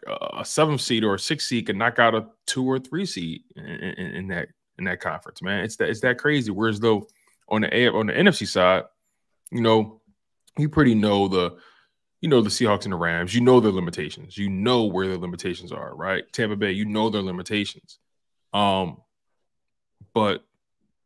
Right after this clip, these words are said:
the A F C, man, I don't,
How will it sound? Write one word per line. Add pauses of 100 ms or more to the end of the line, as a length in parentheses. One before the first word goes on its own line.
(1200)
the
A
F
C,
man, (280)
I
don't,